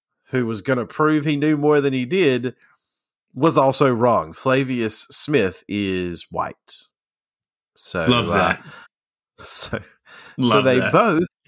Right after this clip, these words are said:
Speaker 1: they both were wrong <laughs> in different ways. But there you go.
Speaker 2: I think that that is incredibly witty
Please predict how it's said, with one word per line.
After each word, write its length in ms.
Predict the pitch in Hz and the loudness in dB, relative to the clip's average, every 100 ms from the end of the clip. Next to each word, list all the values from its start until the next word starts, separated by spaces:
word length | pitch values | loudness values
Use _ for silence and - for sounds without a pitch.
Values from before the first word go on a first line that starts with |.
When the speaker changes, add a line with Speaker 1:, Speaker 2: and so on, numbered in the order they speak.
| - 123 - - | -16 -14 -8 -4
Speaker 1:
they 120 | 165 | 0
both 280 | 185 196 208 | 2 2 0
were 100 | 196 | 2
wrong 340 | 113 95 151 - - - | 2 2 -2 -10 -14 -14
<laughs> 280 | - - - | -14 -12 -4
in 240 | 147 143 | -2 -2
different 420 | 127 135 139 110 | 0 0 0 -4
ways. 340 | 90 - - - - - - _ | -4 -8 -14 -8 -8 -8 -18 _
But 220 | 92 107 | -8 -6
there 160 | 107 110 | -4 -4
you 200 | 104 92 | -6 -10
go. 120 | - - _ _ _ _ _ _ _ _ _ _ _ _ _ _ - | -20 -20 _ _ _ _ _ _ _ _ _ _ _ _ _ _ -2
Speaker 2:
I 840 | 131 165 175 175 165 151 143 - - _ - 127 | 0 0 0 -2 -2 0 -2 -4 -10 _ -14 -8
think 420 | - 143 127 120 | -2 0 0 -2
that 380 | - 120 113 113 | -2 0 0 0
that 180 | 113 | 0
is 160 | 110 107 | 0 -2
incredibly 560 | 101 - 123 120 113 101 | -4 -2 0 0 -2 -2
witty 560 | 92 104 98 90 85 | 2 2 0 -4 -12